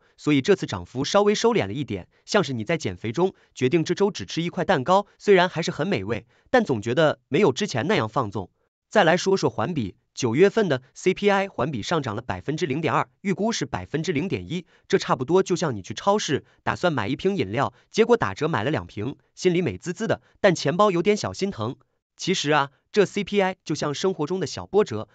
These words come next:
明明以为一切都安排得妥妥的，结果总有些意外打乱你的节奏。就像你早上准备出门，却发现忘记带手机了，那个手忙脚乱的感觉，大家都懂吧？不过呢，C P I上涨也不完全是坏事，说明经济在慢慢复苏，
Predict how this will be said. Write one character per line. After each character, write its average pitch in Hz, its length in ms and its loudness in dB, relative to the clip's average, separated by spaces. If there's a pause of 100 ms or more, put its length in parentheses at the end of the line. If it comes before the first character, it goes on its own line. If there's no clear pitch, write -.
(100)
明 139 160 0
明 175 180 0
以 113 80 -4
为 101 120 -4
一 151 160 -6
切 190 260 0
都 190 100 0
安 196 160 0
排 139 140 -8
得 117 100 -4
妥 120 220 -4
妥 104 160 -8
的， 98 140 -14 (160)
结 220 160 0
果 165 180 4
总 170 220 -2
有 180 100 2
些 185 140 -2
意 214 100 -4
外 202 220 2 (120)
打 104 140 -4
乱 147 180 -2
你 104 80 -6
的 101 80 -12
节 107 220 -8
奏。 143 240 0 (320)
就 220 140 -2
像 190 180 0
你 185 80 -2
早 113 160 -2
上 170 160 -2
准 101 180 -6
备 123 120 -4
出 220 160 -4
门， 123 260 -4 (140)
却 - 160 -2
发 202 180 0
现 175 160 -2
忘 175 160 4
记 143 100 -4
带 143 140 -2
手 98 220 -8
机 151 180 -2
了， 139 240 -2
那 226 140 0
个 185 80 4
手 135 160 0
忙 127 120 -2
脚 180 140 2
乱 170 160 2
的 147 60 0
感 98 180 -6
觉， 113 360 -6
大 185 140 0
家 202 140 2
都 247 140 2
懂 127 120 -4
吧？ 98 180 -12 (360)
不 170 80 -4
过 196 180 6
呢 165 140 2 (140)
，C 202 180 -4
P 208 160 2
I 214 80 2
上 202 220 0
涨 120 240 -2
也 160 100 -2
不 151 120 -2
完 127 180 0
全 156 160 0
是 185 100 -2
坏 185 240 2
事， 123 300 -2 (120)
说 - 200 -2
明 139 200 -2
经 196 200 -4
济 156 100 -6
在 143 140 -2
慢 202 160 0
慢 175 160 0
复 160 180 -8
苏， 202 260 -6